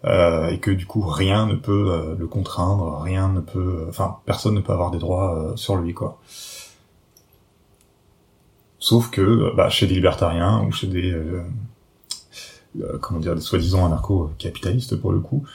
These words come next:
euh, tout ça, ça va prendre dans un cadre, euh, où, euh, l'économie capitaliste, euh, prime,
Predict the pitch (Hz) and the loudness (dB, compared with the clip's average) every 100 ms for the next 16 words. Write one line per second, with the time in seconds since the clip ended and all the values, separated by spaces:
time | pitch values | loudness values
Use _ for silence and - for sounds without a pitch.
0 | - - - - - 78 - - - - | -20 -20 -20 -10 -4 -2 -4 -4 -4 2
1 | 104 - 82 78 - 92 80 78 92 92 | 2 4 2 2 0 0 0 -2 0 2
2 | 82 78 76 76 76 78 92 - - 95 | 2 0 0 -2 -4 -4 -6 -8 0 2
3 | 95 82 80 78 80 82 78 95 82 - | 4 4 2 0 0 -2 0 -2 -4 -4
4 | 85 92 - - 90 82 82 - _ _ | -4 -4 -6 -4 -2 -2 -6 -10 _ _
5 | - 110 85 | 2 4 4